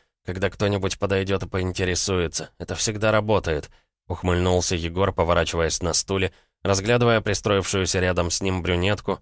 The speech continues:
сразу же включаясь с ней в беседу. «Меня зовут Алина», представилась привлекшая мое внимание девушка, присаживаясь рядом.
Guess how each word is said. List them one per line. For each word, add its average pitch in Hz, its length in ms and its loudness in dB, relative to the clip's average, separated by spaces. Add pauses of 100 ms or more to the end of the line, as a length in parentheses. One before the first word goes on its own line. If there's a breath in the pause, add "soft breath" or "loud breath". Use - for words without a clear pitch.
сразу 107 380 -2
же 104 100 -2
включаясь 92 540 -2
с - 100 -2
ней 90 220 -2
в 85 80 -8
беседу. 82 580 0 (760)
«Меня 135 240 0
зовут 131 260 0
Алина», 98 420 0 (340)
представилась 87 560 0
привлекшая 85 540 0
мое 85 200 0
внимание 82 480 0
девушка, 92 400 -2
присаживаясь 78 680 -2
рядом. 78 420 0